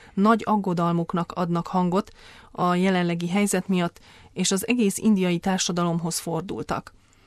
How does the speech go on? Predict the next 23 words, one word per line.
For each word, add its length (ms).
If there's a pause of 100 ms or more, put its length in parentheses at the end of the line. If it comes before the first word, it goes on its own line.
(360)
Azt 280
kérték, 540
hogy 280
mindenki 460
védelmezze 640
a 40
társadalmi 680
harmóniát, 840
mert 360
csak 280
békében 640
élve 280
fejlődhet 600
az 140
ország. 500 (600)
A 240
találkozó 800
egy 360
kezdeményezés 960
sorozat 600
első 440
alkalma 500
volt, 320